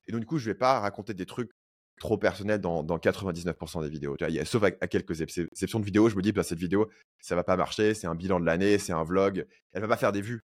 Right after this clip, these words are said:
euh, au-delà de mon audience, mais, mais ça va approfondir la relation. Mais le podcast, ça a ce rôle, en fait, dans ton écosystème d'approfondir cette relation. Mais j'avais plus le bon format, et cetera. Et du coup, au fil des années, j'ai ré-, j'ai réfléchi vraiment à cette idée de l'idéal, ce serait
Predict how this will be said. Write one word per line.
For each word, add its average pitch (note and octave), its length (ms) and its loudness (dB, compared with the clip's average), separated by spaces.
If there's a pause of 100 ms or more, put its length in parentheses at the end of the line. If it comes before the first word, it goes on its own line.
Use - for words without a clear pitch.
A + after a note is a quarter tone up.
(320)
euh, D#2 200 -2
au-delà F2+ 240 2
de F#2 60 -4
mon F#2 100 -2
audience, A2+ 380 -2
mais, E2 300 0
mais F2 140 -2
ça E2+ 160 -4
va D#2 320 2
approfondir F#2+ 400 -2
la D#2 80 4
relation. D#2+ 360 -2
Mais F#2+ 220 -2 (300)
le A2 120 -4
podcast, E3+ 340 2
ça A#2+ 60 2
a - 20 -6
ce - 120 -4
rôle, C3+ 240 4
en A#2+ 60 4
fait, A#2 140 0
dans G#2 140 2
ton G2+ 120 -6
écosystème G2 460 -2
d'approfondir G2 500 0
cette - 180 -6
relation. F#2 380 -4 (400)
Mais C#3 360 4
j'avais F#2+ 220 2
plus C3 200 0
le A#2 60 -2
bon A2+ 120 0
format, G2+ 320 2
et - 40 -4
cetera. - 220 -10 (520)
Et A#2 440 6 (680)
du A2+ 160 -12
coup, F3+ 160 4
au D#3 40 10
fil B2 180 -6
des G#2+ 140 2
années, D3 160 2
j'ai A#2+ 100 -2
ré-, F#2+ 180 0
j'ai G2 100 -2
réfléchi G2+ 320 -2
vraiment A2 180 4
à B2 40 2
cette - 200 -10
idée C#3+ 180 -2
de D3 240 -2 (240)
l'idéal, C3 400 4
ce - 160 -10
serait C#3 340 -2